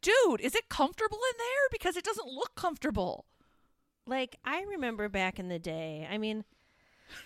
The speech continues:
Speaker 2: I grew up in the eighties
Speaker 1: Yes.
Speaker 2: and early nineties, you know, when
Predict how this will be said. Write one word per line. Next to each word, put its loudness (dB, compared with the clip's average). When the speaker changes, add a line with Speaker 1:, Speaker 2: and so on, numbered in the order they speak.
Speaker 2:
I -8
grew -2
up -2
in -4
the 0
eighties -8
Speaker 1:
Yes. -14
Speaker 2:
and -4
early 0
nineties, -6
you -4
know, -4
when -4